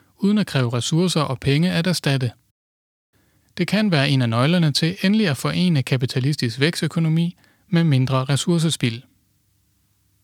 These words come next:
Problemet er bare, at det også kan bruges til det modsatte. Da glødepæren blev opfundet, gik der ikke længe, før producenterne opdagede et problem.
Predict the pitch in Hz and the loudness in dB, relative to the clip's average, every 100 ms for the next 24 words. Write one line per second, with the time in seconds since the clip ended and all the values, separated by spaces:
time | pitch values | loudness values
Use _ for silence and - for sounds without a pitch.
0 | _ _ _ _ _ _ _ _ _ _ | _ _ _ _ _ _ _ _ _ _
1 | _ _ _ _ _ _ _ _ _ _ | _ _ _ _ _ _ _ _ _ _
2 | _ _ - 185 214 220 175 151 - 127 | _ _ -4 -2 0 2 2 2 2 2
3 | 131 143 147 135 - 147 139 165 185 143 | 4 2 2 0 0 0 0 0 0 -2
4 | 127 117 120 - 127 120 131 127 139 135 | 0 -2 -2 0 0 2 2 4 2 2
5 | 127 120 110 - _ _ _ _ _ _ | 0 -2 -6 -10 _ _ _ _ _ _
6 | _ _ - 120 113 135 151 170 147 131 | _ _ -2 0 2 2 2 0 0 2
7 | 127 135 139 - 151 143 127 151 160 165 | 0 0 -2 -2 0 2 2 0 -2 0
8 | 196 202 127 123 147 - 131 - 139 123 | 0 2 2 0 0 0 -2 -2 -4 -2
9 | 160 139 123 127 135 - 139 147 151 165 | 0 2 0 0 -2 0 0 0 -2 -6
10 | 156 127 113 | -4 -4 -6